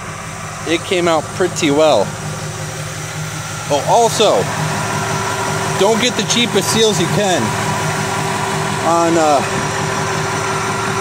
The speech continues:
online. It, they end up leaking. I ended up just going with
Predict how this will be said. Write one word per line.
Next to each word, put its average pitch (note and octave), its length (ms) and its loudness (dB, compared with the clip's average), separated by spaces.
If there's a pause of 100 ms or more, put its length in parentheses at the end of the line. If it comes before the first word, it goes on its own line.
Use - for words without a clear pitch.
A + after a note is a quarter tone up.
(160)
online. D#3+ 540 4 (180)
It, F3 80 2 (800)
they F3+ 180 4
end F#3 140 4
up F#3 160 4
leaking. D3+ 400 4 (3500)
I D#3+ 120 4
ended F#3+ 180 4
up F3+ 140 6
just E3 180 -2
going F#3+ 260 6
with E3+ 120 4